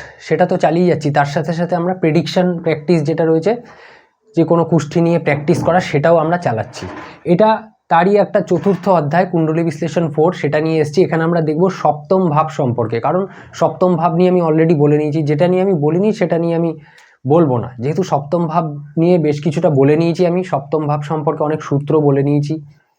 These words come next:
তাই সপ্তম ভাব সম্পর্কে এখানে এনেছি। এখানে দেখতে পাচ্ছেন একটা ডি ওয়ান এবং ডি নাইন, মানে লগ্ন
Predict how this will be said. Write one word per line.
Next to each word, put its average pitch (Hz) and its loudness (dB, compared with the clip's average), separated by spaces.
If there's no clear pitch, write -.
তাই 185 2
সপ্তম 165 0
ভাব 156 0
সম্পর্কে 156 -2
এখানে 139 0
এনেছি। 101 -8
এখানে 180 4
দেখতে 180 -2
পাচ্ছেন 196 -2
একটা 190 -4
ডি 147 0
ওয়ান 175 2
এবং 156 0
ডি 139 2
নাইন, 117 -2
মানে 139 -2
লগ্ন 139 2